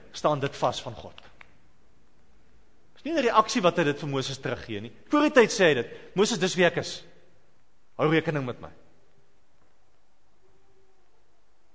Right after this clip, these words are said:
En nou moet ons mekaar eerlik sê, sien ons kans vir hierdie opdrag?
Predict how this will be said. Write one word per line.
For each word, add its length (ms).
En 100
nou 120
moet 120
ons 120
mekaar 400
eerlik 260
sê, 320
sien 220
ons 280
kans 320
vir 100
hierdie 120
opdrag? 480